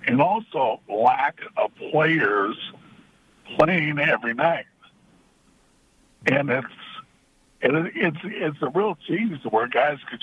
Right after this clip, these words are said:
shut themselves down from five, ten, fifteen, twenty games. And then, uh,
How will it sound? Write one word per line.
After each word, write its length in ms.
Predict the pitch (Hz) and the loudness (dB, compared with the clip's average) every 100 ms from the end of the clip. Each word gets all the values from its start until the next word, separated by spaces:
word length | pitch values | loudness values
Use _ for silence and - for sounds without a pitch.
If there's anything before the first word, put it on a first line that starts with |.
| - | -2
shut 160 | 151 151 | -2 -2
themselves 420 | 170 147 139 113 | -8 -2 0 0
down 480 | 101 120 170 113 90 - - _ _ _ _ _ _ - - - | 0 0 2 -2 -4 -12 -20 _ _ _ _ _ _ -20 -2 2
from 300 | 107 104 - - | 4 2 -8 2
five, 360 | 131 156 151 151 - | 4 4 -2 -6 -4
ten, 380 | 139 147 147 - | 0 0 0 -2
fifteen, 520 | 165 156 - 143 143 131 160 | -2 -2 -2 0 0 0 2
twenty 260 | 170 151 | 2 2
games. 480 | 120 131 107 98 113 - - _ _ _ _ _ _ _ _ _ _ - 131 | 2 2 0 -4 -8 -12 -14 _ _ _ _ _ _ _ _ _ _ -2 2
And 260 | 127 127 131 | 2 0 -2
then, 400 | 151 143 135 135 | -2 -2 -2 0
uh, 440 | 107 107 101 98 | 2 2 0 -4